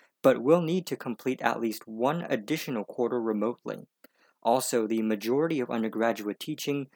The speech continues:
will remain online, including all classes larger than fifty students,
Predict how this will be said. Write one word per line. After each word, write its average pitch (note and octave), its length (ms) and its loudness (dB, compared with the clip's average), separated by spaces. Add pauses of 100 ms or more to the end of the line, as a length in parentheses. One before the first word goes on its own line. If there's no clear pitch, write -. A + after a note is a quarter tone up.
(140)
will E3+ 240 6
remain F3 400 4
online, A#2 680 -2 (240)
including A#2+ 560 0
all B2 160 2
classes C#3 540 -4
larger A#2+ 400 0
than G#2 160 -6
fifty - 340 -6
students, A#2+ 580 -2